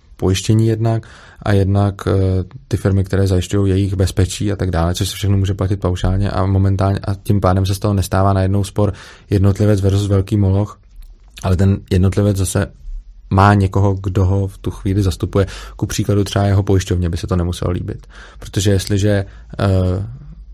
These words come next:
ta pojišťovna bude mít velké ztráty z toho, že najednou někdo někam začal něco vypouštět a teď onemocnělo spousta lidí a ta pojišťovna na tom začne tratit, tak ta pojišťovna je ten, kdo může vymáhat škodu.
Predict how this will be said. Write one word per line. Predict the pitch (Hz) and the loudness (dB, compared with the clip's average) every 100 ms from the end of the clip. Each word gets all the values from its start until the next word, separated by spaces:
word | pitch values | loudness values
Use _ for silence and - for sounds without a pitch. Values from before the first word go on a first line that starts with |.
| - - | -20 -8
ta | - | -2
pojišťovna | 104 95 92 107 101 101 104 117 | 0 0 0 -2 0 0 -2 -6
bude | - 101 | -4 0
mít | 101 101 | 2 2
velké | 95 90 101 | 0 0 -2
ztráty | - 92 87 101 | 0 -2 -2 -6
z | |
toho, | - 101 90 90 | -2 0 0 0
že | |
najednou | 98 95 95 98 | 0 0 0 0
někdo | 95 98 | 0 0
někam | 95 98 | 0 0
začal | 98 90 98 | 0 0 0
něco | 98 117 | 0 0
vypouštět | 107 92 87 - 87 107 - - - - - | -2 -2 -4 -4 -6 -6 -10 -18 -20 -20 -6
a | |
teď | - - | -4 -2
onemocnělo | 113 98 95 104 104 | 0 0 0 -2 -4
spousta | - 98 - 104 | -2 -6 -4 -2
lidí | 101 95 87 90 - - | -2 -2 -4 -8 -10 -10
a | - | -4
ta | 101 | -2
pojišťovna | 101 95 - 101 | -2 -2 -2 -2
na | 101 | 0
tom | 101 101 | 0 0
začne | 95 110 | 0 -2
tratit, | - 92 - - - - - - | -2 -4 -4 -12 -12 -20 -20 -14
tak | - | -4
ta | - | -4
pojišťovna | 95 110 117 101 95 90 | 2 2 2 -2 -2 0
je | 87 | -2
ten, | 87 92 90 90 92 - - - - | -2 0 0 -4 -10 -20 -20 -20 -10
kdo | - 104 | 0 2
může | 95 92 | 4 2
vymáhat | 92 90 85 95 | 2 2 0 -2
škodu. | - 92 | -4 -8